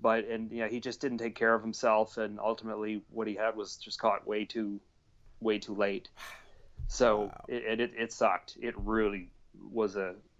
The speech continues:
Speaker 1: you know, punch in the throat.
Speaker 2: Mm.
Speaker 1: You know, but, you know, you don't want, you know, it's, and, and my mom's already lost, had already lost her oldest. So I had a sister, my, the old, she would have been the oldest, and she lived four days. So, I mean, it's,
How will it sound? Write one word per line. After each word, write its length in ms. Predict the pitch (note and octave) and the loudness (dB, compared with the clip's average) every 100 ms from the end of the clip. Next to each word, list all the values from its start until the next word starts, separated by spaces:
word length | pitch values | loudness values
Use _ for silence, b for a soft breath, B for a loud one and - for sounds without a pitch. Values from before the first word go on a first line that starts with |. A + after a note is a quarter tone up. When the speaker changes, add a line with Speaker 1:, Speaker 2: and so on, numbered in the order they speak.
| - - | -20 -14
Speaker 1:
you 100 | B2 | -4
know, 100 | G#2+ | -4
punch 340 | - A2 G2+ G2+ | 0 0 0 -2
in 60 | |
the 60 | F#2 | -4
throat. 400 | - G#2 F#2 - - | 2 2 2 -2 -12
Speaker 2:
Mm. 480 | F#2 F#2 E2+ D2+ B1+ | -12 -10 -10 -12 -8
Speaker 1:
You 100 | A#2+ | -2
know, 220 | G#2 G2 - | 0 0 2
but, 260 | A#2 A2+ - b b b - | 2 2 0 b b b -2
you 60 | |
know, 60 | G#2+ | 0
you 80 | A2+ | 4
don't 120 | C3 | 4
want, 240 | B2+ B2 | 4 0
you 120 | B2 A#2 | -4 -4
know, 140 | A2+ | -4
it's, 200 | A2 - | -6 -6
and, 280 | B2 A#2 - | -4 -4 -6
and 180 | A#2+ G#2+ | -6 0
my 140 | B2 | 0
mom's 320 | C3 C3+ C3 B2 | 4 4 4 2
already 260 | A#2 A2 | 0 2
lost, 440 | G#2+ A2+ A#2+ - _ | 4 4 2 -6 _
had 160 | A2+ A#2+ - | -14 -12 -4
already 240 | A#2 A2+ | -4 -2
lost 340 | G#2+ A2 A#2 - | 0 0 0 -4
her 120 | G#2+ | -4
oldest. 540 | G2+ A2 - - - - - | -4 -4 -8 -16 -20 -20 -14
So 200 | B2 G#2+ | -8 -4
I 100 | A2 | -4
had 140 | A#2 | -4
a 100 | A2 | -6
sister, 560 | G2+ B2 A#2+ A#2 G#2 - - | -6 -8 -6 -2 -2 -2 -4
my, 180 | A#2 A#2 | -2 -2
the 140 | A2 A2+ | 4 4
old, 160 | A2 | 4
she 120 | - | 0
would 80 | A#2 | 0
have 80 | G#2+ | 0
been 100 | A2 | 2
the 80 | G#2 | 6
oldest, 520 | A2+ A#2+ F#2+ F#2 - b b b b | 6 6 0 -4 -12 b b b b
and 200 | - G2 | -10 -6
she 140 | - A#2+ | 0 2
lived 220 | A2+ G#2+ | 2 2
four 240 | - G#2+ | 2 4
days. 400 | G2 A2 G2+ F2+ - | 4 2 0 -4 -4
So, 200 | B2+ G#2+ | 2 2
I 20 | |
mean, 160 | G#2+ G2+ | 2 -2
it's, 220 | - | -4